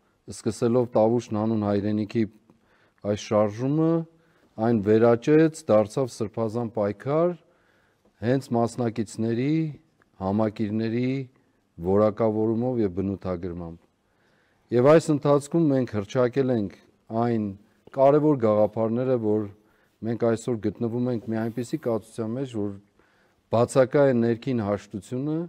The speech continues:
լայն իմաստով, դրա փոխարեն ատելությունը և թշնամանքը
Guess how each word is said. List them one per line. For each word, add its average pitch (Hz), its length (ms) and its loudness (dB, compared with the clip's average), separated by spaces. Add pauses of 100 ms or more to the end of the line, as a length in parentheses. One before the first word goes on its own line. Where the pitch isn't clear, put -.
(140)
լայն 113 400 -2
իմաստով, 131 520 -6 (1000)
դրա 123 180 8
փոխարեն 135 680 2
ատելությունը 123 680 0
և 110 160 -2
թշնամանքը 123 840 -6